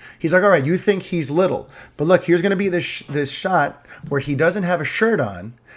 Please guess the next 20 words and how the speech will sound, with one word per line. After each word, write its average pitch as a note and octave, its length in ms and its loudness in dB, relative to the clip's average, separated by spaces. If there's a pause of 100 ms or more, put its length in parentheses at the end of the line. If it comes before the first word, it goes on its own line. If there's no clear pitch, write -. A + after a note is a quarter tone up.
(220)
and G3+ 260 2
we're E3 80 -2
gonna D3+ 200 -2
focus G3+ 500 -4
in A#2 480 -4 (340)
on C#3+ 380 0
the, C3+ 400 -2
the B2+ 140 -6
scars D#3+ 560 2
that C3 120 -2
he A#2+ 120 -2
has A2+ 280 -6
on A2 140 -6
his F#2+ 120 -10
body, F#2+ 300 -6
'cause F#2+ 140 -14
that's D#3 180 -2
also D3+ 440 0
a B2+ 60 -2
signature A#2 560 -6